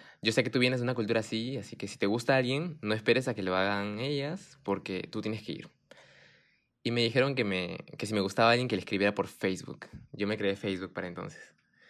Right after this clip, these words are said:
Entonces le escribí y le dije, este, "Hola, ¿qué tal? ¿Cómo estás?".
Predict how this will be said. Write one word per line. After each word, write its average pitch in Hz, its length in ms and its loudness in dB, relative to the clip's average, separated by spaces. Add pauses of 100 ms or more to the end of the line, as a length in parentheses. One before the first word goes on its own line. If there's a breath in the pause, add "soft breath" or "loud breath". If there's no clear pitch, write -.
(360)
Entonces 110 240 -4
le 107 60 -2
escribí 117 540 0
y - 20 -6
le 95 100 -6
dije, 98 580 -4
este, - 520 -16 (460)
"Hola, 113 260 0
¿qué 107 80 -4
tal? 110 180 -4
¿Cómo 113 140 -8
estás?". 110 560 -6